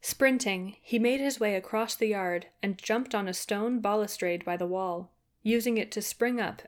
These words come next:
and grab the underside of the outer eave. He flipped himself over, then, scrambling on all fours like a cat, climbed up the roof's diagonal ridge, just in time to see the black figure about to rappel down to the ground on a length of rope.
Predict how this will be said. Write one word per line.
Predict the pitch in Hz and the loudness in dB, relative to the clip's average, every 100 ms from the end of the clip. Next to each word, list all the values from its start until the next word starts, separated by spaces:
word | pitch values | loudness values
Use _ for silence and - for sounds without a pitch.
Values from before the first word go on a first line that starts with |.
| - | -6
and | 190 190 | -6 -2
grab | 190 190 202 | -2 0 -2
the | 196 175 | -2 -2
underside | 196 208 214 190 180 | -2 -4 -4 -2 -2
of | 180 | -2
the | 180 - | -2 -2
outer | 190 208 175 | -2 -2 -4
eave. | - 185 180 170 - - _ _ _ _ _ _ | -2 -2 -2 -4 -10 -18 _ _ _ _ _ _
He | - 240 | -2 0
flipped | - 302 285 | 0 0 0
himself | 247 233 208 | 0 0 -2
over, | - 202 165 175 - _ _ | -2 -2 -2 -6 -12 _ _
then, | 202 196 220 233 | 0 0 0 -4
scrambling | - - 233 233 208 196 | -2 4 4 4 2 0
on | 190 | 0
all | - 226 | 2 2
fours | 240 - 202 175 175 | 2 0 2 2 0
like | 180 | -4
a | 180 | -4
cat, | - 214 - - - - - | -4 -2 -4 -8 -14 -20 -20
climbed | - - 220 247 | -8 0 2 2
up | - 214 - | 0 -2 -2
the | 190 | -2
roof's | 180 233 - | 2 0 0
diagonal | 190 180 185 196 202 | -2 0 -2 -2 -2
ridge, | 196 190 175 - - _ _ | 0 0 -2 -6 -12 _ _
just | - 196 - | 0 0 0
in | 233 | -4
time | - 196 185 | -2 -4 -4
to | 180 | -4
see | - 190 | -4 -4
the | 185 | -2
black | 190 196 214 | -2 -2 -2
figure | - 220 180 180 - | 0 0 0 -2 -4
about | 185 196 202 | -2 -2 -2
to | 196 | -2
rappel | 180 - 233 247 | -4 -2 -2 0
down | 214 208 208 208 | -2 -2 -2 -4
to | 196 | -4
the | |
ground | 190 190 185 170 170 | -4 -4 -2 -4 -6
on | 170 | -6
a | 175 | -4
length | 175 180 - | -4 -6 -2
of | 190 185 | -2 0
rope. | 175 165 | -2 -4